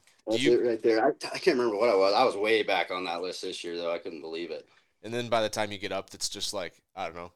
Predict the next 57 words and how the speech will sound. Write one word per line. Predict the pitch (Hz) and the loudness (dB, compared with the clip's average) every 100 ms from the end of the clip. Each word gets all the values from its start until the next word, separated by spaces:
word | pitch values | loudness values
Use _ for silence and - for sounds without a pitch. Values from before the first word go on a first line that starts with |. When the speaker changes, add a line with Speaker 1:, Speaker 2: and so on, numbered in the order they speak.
| _ | _
Speaker 2:
Unit | 104 107 107 107 | -6 -4 -6 -6
eighteen, | 101 - 98 98 | -8 -8 -10 -12
and | 98 | -12
you're | 92 | -12
like, | 85 92 | -12 -10
"I'm | 101 92 | -8 -10
pretty | 87 90 | -14 -14
sure | - 90 | -12 -14
Unit | 87 82 78 78 | -14 -16 -14 -14
eighteen | 73 - 78 | -14 -16 -18
doesn't | 73 78 | -18 -18
even | 78 78 | -18 -16
have | 87 82 76 | -12 -12 -12
any | 73 | -16
elk." | 58 50 - - _ _ | -18 -20 -20 -20 _ _
Speaker 1:
<laughs> | _ - | _ -8
Yeah, | 127 117 123 151 110 95 | -6 -2 2 2 2 0
man, | 92 92 | -2 -2
yeah. | 92 87 - _ | -2 -4 -6 _
Speaker 2:
<laughs> | 175 - - - - _ | -18 -18 -18 -20 -20 _
Do | 117 | -2
you | 139 | 4
guys | 180 185 | 6 8
Speaker 1:
Or, | 196 | 8
Speaker 2:
hunt | 147 | 6
Speaker 1:
you | 139 | 2
know | |
Speaker 2:
a | 147 | 2
Speaker 1:
what? | |
Speaker 2:
lot | 170 170 | 2 0
of | |
states | - 180 185 - | -2 -2 -4 -2
other | 170 175 | -4 -4
than | 175 | -4
Montana? | 180 175 185 185 196 - _ _ _ _ _ _ _ | -4 -4 -6 -8 -10 -14 _ _ _ _ _ _ _
Speaker 1:
You | 135 | 0
know, | 151 151 | 4 4
we, | 156 156 156 | 4 4 6
uh, | 139 139 135 | 6 6 4
just | 123 131 | 0 2
got | 139 | 2
back | 135 123 - | 4 2 0
from | 117 | -6
Utah | 123 123 120 120 | -6 -4 0 0
this | 117 110 120 | 0 -4 -4
year. | 120 113 - _ _ _ _ _ - - | -4 -4 -10 _ _ _ _ _ -20 -10
Uh, | 101 101 | -4 -2
I | 98 | -2
drew | 107 113 | 0 -2
a | |
limited | 110 110 104 | -2 -2 -2
entry | 104 - 95 | -2 -4 -6
hunt | 101 110 | -6 -6
down | 98 98 | -6 -6
there | 95 92 | -6 -6
this | 92 90 98 | -6 -8 -6
year. | 98 95 | -8 -8